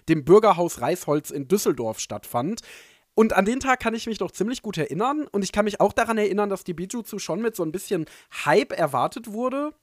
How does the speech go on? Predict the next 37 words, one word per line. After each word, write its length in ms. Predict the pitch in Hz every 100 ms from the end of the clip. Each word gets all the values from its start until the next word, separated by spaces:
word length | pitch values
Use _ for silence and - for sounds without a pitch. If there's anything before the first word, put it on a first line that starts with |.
| _
ähm, 400 | 202 202 202 202
weil 200 | 151 175
die 100 | 185
relativ 640 | 170 160 240 - 226 - - 143
gute 220 | 165 220 220
Promo 380 | - 156 240
so 180 | 214 196
auf 140 | 190 180
ihrem 120 | 147
Instagram-Account 800 | 190 - 214 208 208 - 202 208
gemacht 320 | 185 185 -
haben 360 | 196 196 202 214 - -
und 140 | 175
sich 120 | 170
das 180 | - 151
relativ 400 | 143 208 - 190
schnell 160 | - 147
rumgesprochen 640 | 139 202 240 - 202 202
hat, 180 | 190 -
dass 160 | 170 214
es 140 | -
da 100 | 170
jetzt 240 | 175 175
in 80 | 170
Düsseldorf 480 | 160 180 165 156 -
eine 100 | 151
neue 200 | 135 143
Convention 480 | 143 127 131 196 185
gibt. 220 | 202 - - - -
Und 180 | 180 196
Düsseldorf 480 | 208 233 175 170 175
ist 120 | -
ja 80 | 139
sowieso 360 | 139 143 139
die 100 | 135
Pole 320 | - 135 131
Position 600 | - 135 123 120 123 123